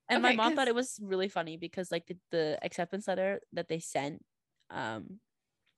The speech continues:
Speaker 1: last Friday, it's made it sound like I <laughs> hadn't gotten rejected in the first place.
Speaker 2: Oh, no.
Speaker 1: But it was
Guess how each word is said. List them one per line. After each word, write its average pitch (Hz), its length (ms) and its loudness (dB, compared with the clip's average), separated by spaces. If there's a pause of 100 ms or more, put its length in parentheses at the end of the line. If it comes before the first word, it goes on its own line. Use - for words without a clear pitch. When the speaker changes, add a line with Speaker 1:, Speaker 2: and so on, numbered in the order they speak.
(300)
Speaker 1:
last 180 240 2
Friday, 202 300 6
it's - 340 -4
made 175 200 2
it - 100 -2
sound 147 160 -2
like 160 160 -2
I 160 60 -2
<laughs> 160 320 -6
hadn't 180 280 0
gotten 160 240 -2
rejected 240 640 -2
in 320 80 -2
the 320 120 -2 (100)
first - 460 -6
place. - 360 -10 (280)
Speaker 2:
Oh, 262 480 4
no. 240 800 6
Speaker 1:
But 359 100 8
it 359 100 8
was 381 120 6